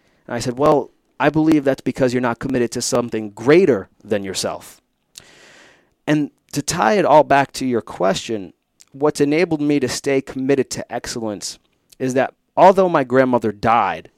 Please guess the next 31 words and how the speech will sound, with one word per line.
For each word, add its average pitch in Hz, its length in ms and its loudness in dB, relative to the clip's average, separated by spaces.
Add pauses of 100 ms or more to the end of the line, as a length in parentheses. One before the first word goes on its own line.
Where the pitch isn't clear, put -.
(340)
that 143 200 0
was 180 160 0
the 110 80 -6
greatest 123 600 -6
gift 131 280 -2
she 127 100 -12
could 131 160 -8
have 110 140 -4
ever 101 180 -2
given 92 340 -12
to 85 120 -16
me. - 220 -20 (880)
Because 127 360 2
yes, 139 220 2
she 139 200 -2
died, 127 380 2
but 101 140 -6
now 120 180 -2
she 117 160 -8
lives 104 240 -6
in 131 160 0
me 127 140 -2
and 104 180 -10
through 117 320 -4
me. 107 240 -10 (460)
And 123 120 -8
she 147 200 -6 (160)
taught 170 280 0
me 147 120 -2
this 139 360 2
very 131 520 0